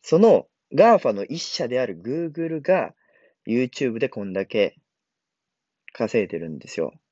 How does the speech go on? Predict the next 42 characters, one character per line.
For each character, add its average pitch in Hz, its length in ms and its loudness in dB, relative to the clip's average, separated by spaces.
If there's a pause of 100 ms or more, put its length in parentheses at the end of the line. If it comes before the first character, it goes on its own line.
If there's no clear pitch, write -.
(140)
で、 117 160 2
ガ 190 180 2
ー 269 80 0
フ - 120 -2
ァ 98 40 0
の 87 300 -6 (260)
う 98 100 -4
ち、 117 360 -2 (440)
じ 127 100 2
ゃ 95 40 4
あ - 20 -2
三 311 260 -2
社 95 160 0
が 107 340 2 (200)
大 135 180 2
き - 100 -14
く 101 80 -4
乗 92 120 -4
り 107 100 -2
出 123 120 0
そ 117 160 0
う 90 60 -4
と 82 120 -8
し - 240 -12
て、 90 300 0 (400)
え 87 120 -6
っ 82 40 -10
と、 87 260 -4
実 90 220 -8
際 107 200 0
に 104 140 -2
力 110 340 2
を 87 60 -2
入 92 80 -2
れ 101 80 0
て 120 140 -4
き - 60 -20
た - 120 -6
と - 80 -10
し - 60 -16
た 104 100 0
ら、 95 240 0